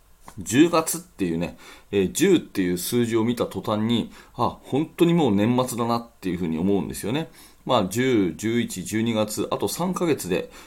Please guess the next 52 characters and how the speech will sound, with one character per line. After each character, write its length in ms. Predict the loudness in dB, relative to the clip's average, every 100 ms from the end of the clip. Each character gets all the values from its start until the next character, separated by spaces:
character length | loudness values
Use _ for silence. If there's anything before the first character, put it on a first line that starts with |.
| -8
二 100 | -2
千 240 | 0 2 2
二 140 | 2
十 160 | 2 2
四 120 | 2
年 200 | 0 0
も 260 | 0 0 2
終 40 |
わ 100 | 0
っ 120 | 0
て 260 | 2 2 2
二 180 | -2 0
十 140 | -2
五 160 | 0 0
年 100 | 2
に 100 | 0
な 120 | 0
る 80 | -2
と 200 | -6 -10 -16 -20 -4
い 80 | 2
う、 120 | 2
本 180 | 0 0
当 120 | 2
に 140 | 4
も 160 | 2 2
う 40 |
早 220 | 0 0
い 80 | 0
な 200 | 2 0
と 160 | -2 0
い 100 | 0
う 80 | 0
感 300 | 0 -2 0
じ 100 | 0
が 240 | 0 -2
し 200 | -8 -6
ま 80 | -4
す。 160 | -4 -6
ま 140 | -6
あ、 20 |
気 160 | -4 -2
が 140 | -2
つ 100 | -2
く 80 | -8
と 140 | -2 0
も 160 | 2
う 40 | 0
こ 140 | -2
の 300 | 0 0 -4
時 160 | -8 -8
期 100 | -6
と 180 | -8